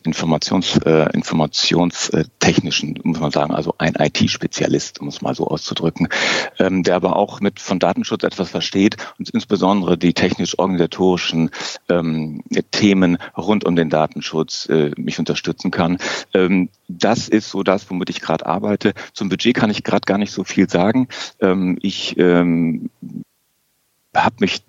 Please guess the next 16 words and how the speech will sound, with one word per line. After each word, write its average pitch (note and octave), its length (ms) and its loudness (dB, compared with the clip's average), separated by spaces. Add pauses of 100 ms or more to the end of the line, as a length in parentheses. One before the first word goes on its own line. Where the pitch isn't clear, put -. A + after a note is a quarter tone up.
(260)
damit G2+ 580 0
jetzt - 180 2
noch F2+ 140 -8
gar F#2 160 2
nicht G#2 120 -6
so G#2+ 200 -4
stark G#2+ 260 -2
befasst. G#2+ 380 -4
Mir G#2 100 2
geht G#2 160 4
es G2+ 80 -6
vor - 180 -4
allen A2 160 2
Dingen G#2 140 2
um G2+ 220 0
die, F2 180 2